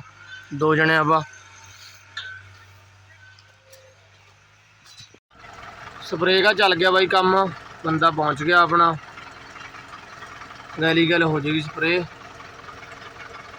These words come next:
ਪਹਿਲੀ ਟੰਕੀ ਲੱਗਿਆ ਭਰਨ, ਨਾਲਾਂ ਨੂਲਾਂ ਪਹਿਲਾਂ ਪਾ ਕੇ ਤੇ ਬਾਈ ਚਾਰ ਵੱਜ ਗਏ ਸ਼ਾਮ ਕੇ ਬਾਈ, ਇਸ ਤਰ੍ਹਾਂ ਲਗਾ ਇਹਨੂੰ, ਸੱਤ ਵੱਜ ਗਏ।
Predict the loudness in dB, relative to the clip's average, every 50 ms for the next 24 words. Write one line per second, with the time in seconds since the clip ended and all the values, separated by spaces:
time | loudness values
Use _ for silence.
0 | -20 -20 -20 -20 -20 -20 -18 -14 -12 -8 -4 -4 -4 -2 -4 -6 -6 -6 -6 -4
1 | -2 -2 -2 0 0 0 -2 0 0 0 0 0 0 -2 -4 -4 -6 -10 -18 -20
2 | -20 -20 -20 -20 -20 -20 -20 -20 -20 -20 -20 -20 -18 -18 -18 -18 -12 -4 0 0
3 | 2 2 2 2 2 2 2 0 0 2 2 0 2 2 2 4 4 2 0 -2
4 | -4 -4 -4 -4 -2 -2 -2 -2 -2 -4 -8 -10 -14 -16 -16 -16 -20 -20 -20 -20
5 | -20 -20 -20 -20 -20 -20 -20 -20 -20 -20 -20 -20 -20 -20 -20 -20 -20 -18 -8 -2
6 | 2 4 6 6 6 6 4 4 2 2 2 0 0 0 0 2 4 4 4 4
7 | 4 2 2 2 4 2 2 2 2 2 2 4 4 2 2 2 0 2 2 0
8 | 0 0 0 0 0 0 -2 -2 2 2 2 2 0 0 0 0 -2